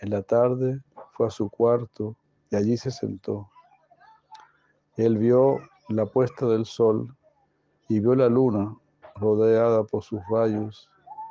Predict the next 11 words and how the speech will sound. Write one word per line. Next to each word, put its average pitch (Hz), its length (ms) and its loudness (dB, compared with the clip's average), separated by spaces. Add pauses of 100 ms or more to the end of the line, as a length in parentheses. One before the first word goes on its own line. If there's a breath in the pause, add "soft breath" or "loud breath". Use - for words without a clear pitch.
(160)
y 113 100 0
sus 104 240 -10
estrellas 110 720 -4 (520)
surgiendo. 104 880 -2 (1120 soft breath)
Absorto 123 640 0
en 107 120 0
emociones 107 520 -4
especiales 110 960 -4 (580)
que 113 140 0
lo 104 320 2
influenciaban, 110 1200 -2